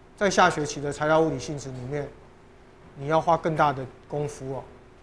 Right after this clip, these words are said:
因为这两门课是有一点关联性的，在很多的基础的概念，在上学期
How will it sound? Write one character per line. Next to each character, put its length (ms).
因 100
为 80
这 140
两 180
门 180
课 160
是 200
有 180
一 20
点 220
关 240
联 180
性 300
的， 100
在 160
很 240
多 140
的 120
基 200
础 160
的 100
概 240
念， 180
在 120
上 220
学 100
期 300